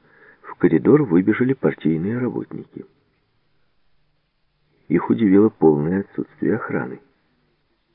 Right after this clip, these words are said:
Не было даже главного личного охранника Кирова Борисова, который, согласно инструкции, должен был всегда находиться рядом с первым секретарем обкома.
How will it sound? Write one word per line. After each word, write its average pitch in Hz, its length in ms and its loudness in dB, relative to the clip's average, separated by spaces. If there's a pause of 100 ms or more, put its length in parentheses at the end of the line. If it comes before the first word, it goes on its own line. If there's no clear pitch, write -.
(360)
Не 90 180 4
было 98 240 6
даже 101 380 4 (120)
главного 92 600 2
личного 90 640 -4
охранника 73 800 -4
Кирова 80 440 -4
Борисова, 104 600 -6 (760)
который, - 400 -4
согласно 67 500 -6
инструкции, - 720 -10 (600)
должен 78 460 2
был 95 180 -2
всегда 117 720 -4
находиться 58 800 -8 (440)
рядом 67 400 -2
с - 160 -20
первым 62 500 -4
секретарем 62 760 -6
обкома. - 540 -10